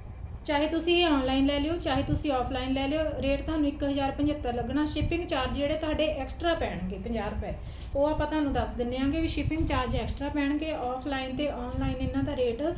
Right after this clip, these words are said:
ਇੱਕ ਹਜ਼ਾਰ ਪਝੱਤਰ ਰੁਪਏ ਹੀ ਲੱਗਣਾ ਗਾ, ਕਿਉਂਕਿ ਦੇ-, ਸਟੱਬ-, ਅਹ, ਇਸ ਟਾਈਮ ਮਾਰਕੀਟ 'ਚ ਇਹਦਾ ਸੂਟ ਦਾ ਰੇਟ ਬਾਰਾਂ ਸੌ ਚੱਲ ਰਿਹਾ ਗਾ। ਅਗਲਾ ਆ ਗਿਆ ਆਪਣੇ ਕੋਲੇ ਗ੍ਰੀਨ ਜਿਹਾ।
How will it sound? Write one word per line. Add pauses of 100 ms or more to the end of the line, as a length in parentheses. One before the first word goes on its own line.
(320)
ਇੱਕ
ਹਜ਼ਾਰ
ਪਝੱਤਰ
ਰੁਪਏ
ਹੀ
ਲੱਗਣਾ (120)
ਗਾ, (180)
ਕਿਉਂਕਿ
ਦੇ-, (360)
ਸਟੱਬ-,
ਅਹ,
ਇਸ
ਟਾਈਮ
ਮਾਰਕੀਟ
'ਚ
ਇਹਦਾ
ਸੂਟ
ਦਾ
ਰੇਟ
ਬਾਰਾਂ
ਸੌ
ਚੱਲ
ਰਿਹਾ
ਗਾ। (2250)
ਅਗਲਾ
ਆ
ਗਿਆ
ਆਪਣੇ
ਕੋਲੇ (2750)
ਗ੍ਰੀਨ
ਜਿਹਾ।